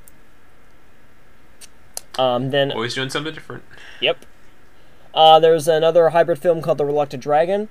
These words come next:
Speaker 1: I don't know shit about
Speaker 2: That
Speaker 1: that movie, so let's move on.
Speaker 2: <laughs> Never heard of it till now.
Speaker 1: <laughs> I heard of it prior to, but I didn't know anything. So let's move on to the next real film, Dumbo.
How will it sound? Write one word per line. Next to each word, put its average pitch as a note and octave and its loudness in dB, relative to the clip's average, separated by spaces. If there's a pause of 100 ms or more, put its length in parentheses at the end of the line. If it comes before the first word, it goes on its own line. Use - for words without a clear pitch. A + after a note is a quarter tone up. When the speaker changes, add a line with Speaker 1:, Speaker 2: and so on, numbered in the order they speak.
(160)
Speaker 1:
I A#2 -8
don't A#2+ -4
know A2+ -6
shit C#3 -6
about C#3+ 2
Speaker 2:
That D#3 2
Speaker 1:
that E3 -2
movie, F3 -4
so C#3+ -6
let's B2+ -4
move D3 -4
on. A2+ -2
Speaker 2:
<laughs> - -20
Never D3 0
heard D#3+ 6
of D#3+ -4
it F3 0
till F3 0
now. A2 -4
Speaker 1:
<laughs> - 2
I G#3 4
heard B3+ 8
of B3+ 8
it F#3+ 2
prior F#3+ 8
to, D#3 -4
but C3 2
I B2+ 4
didn't C3 -2
know A#2+ -4
anything. A#2 -4
So E3+ -4
let's G#3 2
move G#3+ 2
on G3 4
to F#3 -8
the E3 -4
next F3 -2
real C4 10
film, G3 4
Dumbo. B2+ 4